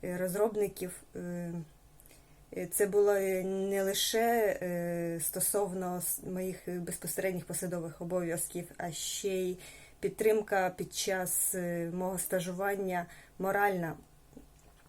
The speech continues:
Е, мені давали якісь поради, е, розказували за свій досвід, е, під час стажування і просто морально підтримували.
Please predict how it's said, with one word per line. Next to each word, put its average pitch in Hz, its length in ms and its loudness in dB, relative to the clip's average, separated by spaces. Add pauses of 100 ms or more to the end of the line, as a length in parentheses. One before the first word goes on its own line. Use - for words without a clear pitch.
(100)
Е, 185 460 -4
мені 190 680 6
давали 190 340 2 (480)
якісь 175 420 -4 (120)
поради, 208 520 4 (520)
е, 180 340 0
розказували 185 680 4
за 175 120 -2
свій 208 360 0
досвід, 190 640 2
е, 175 260 -4
під - 160 -10
час 190 240 0
стажування 180 800 0 (440)
і 196 480 -6 (1000)
просто 254 380 2
морально 202 500 2
підтримували. 175 1000 -4